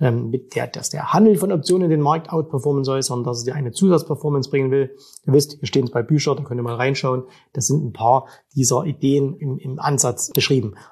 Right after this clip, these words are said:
Für dich, und das sollst du ja aus diesem Video mitnehmen, ist einfach der Punkt, entscheide mal oder überprüfe einfach mal, wie viel hast du persönlich Zeit. Und je nachdem, wie dein Zeithorizont ausschaut, musst du die Anzahl deiner Positionen reduzieren. Und ich kann's nur aus unserer Praxis sagen,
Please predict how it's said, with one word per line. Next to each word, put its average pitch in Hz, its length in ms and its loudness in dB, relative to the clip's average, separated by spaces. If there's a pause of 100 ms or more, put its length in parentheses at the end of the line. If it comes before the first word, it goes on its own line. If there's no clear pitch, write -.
(120)
Für 151 160 4
dich, 233 460 2 (320)
und 151 80 6
das 147 100 6
sollst 185 240 4
du 185 40 4
ja 170 100 4
aus 151 100 -2
diesem 147 240 -2
Video 151 220 0
mitnehmen, 220 420 0
ist - 300 -6
einfach 175 260 0
der 147 160 0
Punkt, 226 420 2
entscheide 165 460 2
mal 180 540 -2
oder 160 140 0
überprüfe 175 600 0
einfach 190 320 -2
mal, 143 460 0
wie 196 160 4
viel 185 160 0
hast 151 180 0
du 185 80 -4
persönlich 143 540 -2
Zeit. 160 420 -2
Und 151 180 4
je 151 200 2
nachdem, 185 560 2
wie 180 100 0
dein 147 240 2
Zeithorizont 156 880 -2
ausschaut, 185 720 2 (300)
musst 165 440 6
du 220 80 0
die 160 220 -2
Anzahl 185 420 0
deiner 147 240 0
Positionen 147 600 -2
reduzieren. 131 480 0
Und 143 180 -6
ich 185 100 -6
kann's 147 280 0
nur 180 160 2
aus 156 140 -2
unserer 139 240 -6
Praxis - 500 -2
sagen, 196 380 -2